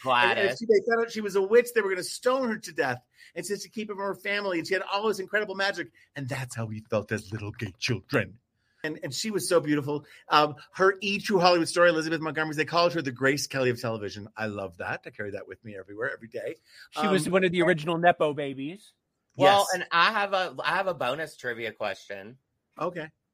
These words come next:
Speaker 2: Who used to live next door to Elizabeth Montgomery in the nineties? James Saint James.
Speaker 3: I did.
Speaker 1: What?
Speaker 3: Yeah,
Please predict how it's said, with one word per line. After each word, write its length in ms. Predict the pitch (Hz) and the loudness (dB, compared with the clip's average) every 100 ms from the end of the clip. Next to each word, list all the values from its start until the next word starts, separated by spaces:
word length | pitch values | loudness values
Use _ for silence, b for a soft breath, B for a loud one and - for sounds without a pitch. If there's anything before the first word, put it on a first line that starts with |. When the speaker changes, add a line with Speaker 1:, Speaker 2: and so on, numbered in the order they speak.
| _ _ - | _ _ -8
Speaker 2:
Who 400 | 175 185 214 220 | -2 0 -2 -4
used 380 | 165 165 165 | -6 -8 -6
to 180 | 170 165 | -4 -2
live 320 | 147 135 147 | -2 0 -2
next 240 | 147 147 - | -2 -6 -6
door 260 | 123 143 165 | -6 -4 -4
to 100 | 131 | -4
Elizabeth 460 | 110 101 92 95 - | -4 -6 -8 -12 -10
Montgomery 460 | 104 98 104 113 | -10 -8 -8 -8
in 60 | 120 | -8
the 80 | 127 | -6
nineties? 640 | 127 160 131 80 _ - _ _ _ _ _ _ _ _ _ _ _ _ | -6 -6 -10 -16 _ -20 _ _ _ _ _ _ _ _ _ _ _ _
James 260 | - 185 214 | -4 -4 0
Saint 180 | 262 247 | -2 0
James. 520 | 294 339 247 87 - _ - | 0 0 -4 -10 -18 _ -2
Speaker 3:
I 180 | 170 466 440 | 0 2 -2
did. 260 | - 262 381 415 | -4 -6 -6 -4
Speaker 1:
What? 220 | 427 | -2
Speaker 3:
Yeah, 60 | 427 | -2